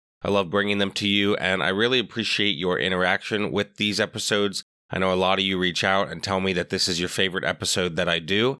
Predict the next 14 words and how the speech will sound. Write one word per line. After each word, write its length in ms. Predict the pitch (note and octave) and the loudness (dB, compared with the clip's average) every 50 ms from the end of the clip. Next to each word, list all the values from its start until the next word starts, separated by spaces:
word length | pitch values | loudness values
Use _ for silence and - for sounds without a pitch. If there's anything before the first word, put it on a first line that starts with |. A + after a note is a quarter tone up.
| _ _ | _ _
and 120 | - G2+ | -2 -2
I 40 | G#2+ | 0
appreciate 540 | G#2+ G2+ - B2 A#2+ A2+ - - A2+ G#2 - | -2 0 -2 -2 -2 0 0 -2 -2 0 0
that 240 | - G2 F2+ - - | 0 0 0 0 -4
communication, 800 | - G2+ G2+ F#2+ F2+ E2+ - A#2+ A#2 A#2 A2 - - A#2+ A2+ | -4 -2 0 0 0 -2 0 0 0 0 0 -2 -2 -2 -2
telling 300 | G#2+ - G#2+ G2 F#2+ G2 | -2 -2 0 0 0 0
me 80 | G2 F#2+ | 2 0
that 120 | F#2+ D#2+ | 0 0
you 140 | D2+ F2 F2+ | 0 0 0
are 100 | F2+ F2 | 0 0
enjoying 540 | F2 F2 E2+ F2 F#2+ F#2 F#2 F2+ F2+ F2 D#2+ | 0 -2 -2 0 0 2 2 2 0 0 -2
my 140 | D2+ E2 E2+ | -2 -2 -2
business 420 | E2 E2+ F2 E2 D#2+ E2+ - - - | 0 -2 -2 -2 -2 -4 -4 -2 -4
updates. 460 | F#2 E2 - - - - - - - | -4 -6 -4 -6 -6 -6 -6 -8 -12